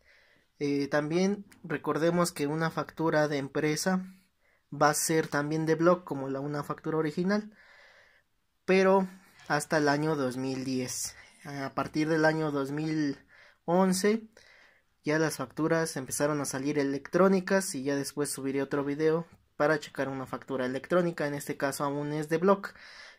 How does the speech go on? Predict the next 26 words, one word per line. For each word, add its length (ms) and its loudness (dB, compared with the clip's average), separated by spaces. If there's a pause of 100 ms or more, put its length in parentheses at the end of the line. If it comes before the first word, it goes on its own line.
Entonces, 640 0
eh, 240 -2
también 240 -2
te 80 -2
vas 140 0
a 80 -2
fijar 400 -2 (160)
que, 260 0 (1300)
pues, 520 0
aquí 260 -4
en 60 0
la 60 4
orilla, 380 4
ya 120 4
sea 200 -2
que 100 0
tenga 480 0
puntitos 640 2
también 400 -2
como 520 -8 (140)
las 180 -10
actas 280 -4
de 100 -2
nacimiento, 540 -4
las 180 -6
antigüitas, 800 -4